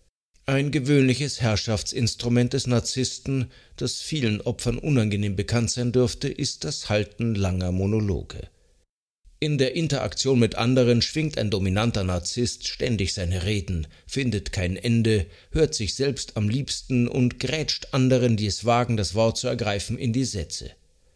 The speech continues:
Redezeit ist Herrschaftszeit. Während zuhören zu müssen allein noch nicht traumatisierend wirkt,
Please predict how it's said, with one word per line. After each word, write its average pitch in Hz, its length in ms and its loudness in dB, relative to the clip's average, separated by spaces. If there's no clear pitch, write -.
Redezeit 101 800 -2
ist - 320 -6
Herrschaftszeit. - 960 -8
Während 82 380 -2
zuhören 107 540 4
zu - 120 -4
müssen 110 280 0
allein 101 340 2
noch 95 140 0
nicht 131 240 0
traumatisierend 110 800 0
wirkt, 131 320 0